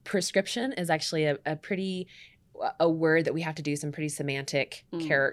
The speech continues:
Speaker 1: care around.
Speaker 2: Mm-hmm.
Speaker 1: And so the reason for that is, uh, cannabis as a whole, it
Speaker 2: Mm-hmm.
Speaker 1: has two specific sub-, subtypes, so hemp
Speaker 2: Right.
Speaker 1: and marijuana.
Speaker 2: Mm-hmm.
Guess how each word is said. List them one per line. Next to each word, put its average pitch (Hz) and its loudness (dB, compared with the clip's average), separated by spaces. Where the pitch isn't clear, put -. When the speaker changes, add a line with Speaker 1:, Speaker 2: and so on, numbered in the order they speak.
Speaker 1:
care 139 0
around. 175 -2
Speaker 2:
Mm-hmm. 185 -2
Speaker 1:
And 156 0
so - -2
the 175 4
reason 208 2
for 170 -4
that 143 2
is, 139 -4
uh, 139 -2
cannabis 180 0
as 170 -2
a 185 -2
whole, 147 -2
it - -4
Speaker 2:
Mm-hmm. 220 -2
Speaker 1:
has 147 0
two 170 2
specific - -4
sub-, - -2
subtypes, - -4
so 131 -2
hemp 156 -6
Speaker 2:
Right. 156 4
Speaker 1:
and 143 0
marijuana. 131 -6
Speaker 2:
Mm-hmm. 208 -6